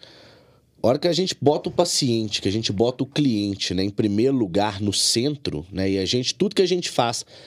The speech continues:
é para o paciente, pelo paciente, por uma entrega de experiência melhor, por uma entrega de resultado melhor, por uma entrega maior de segurança, né, o negócio tende a ser próspero, o negócio tende a, a trazer pra gente uma satisfação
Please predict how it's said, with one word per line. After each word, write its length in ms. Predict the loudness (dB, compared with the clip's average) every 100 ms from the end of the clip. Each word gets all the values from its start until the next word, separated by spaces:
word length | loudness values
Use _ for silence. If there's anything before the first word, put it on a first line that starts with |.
| -4
é 80 | -4
para 360 | 0 2 2 0
o 20 |
paciente, 540 | -2 -2 -2 -2 -4
pelo 360 | 0 2 4 2
paciente, 520 | -2 0 -2 -2 -4
por 120 | -2 0
uma 100 | -2
entrega 340 | -2 -2 -2
de 60 | -2
experiência 640 | -2 0 0 0 0 0 0
melhor, 320 | 2 0 0
por 120 | -4
uma 40 | -4
entrega 260 | -2 -2
de 80 | 0
resultado 680 | 0 0 -2 -2 0 0 0
melhor, 380 | 0 2 0 0
por 120 | -6
uma 60 | -8
entrega 300 | -2 0 0
maior 280 | 0 0 0
de 60 | 0
segurança, 720 | 0 2 2 0 -2 -6 -8 -14 -20 -20 -20 -2
né, 140 | 0
o 60 | 0
negócio 360 | 0 0 0 0
tende 220 | 0 0
a 40 |
ser 180 | 0 -2
próspero, 440 | 0 0 0 -2
o 60 | -2
negócio 220 | -2 -2
tende 160 | -2 -2
a, 320 | -4 _ -2
a 20 |
trazer 380 | 0 0 0 0
pra 120 | 0
gente 200 | -4 -2
uma 120 | -2
satisfação 840 | -2 -2 -2 0 0 0 0 0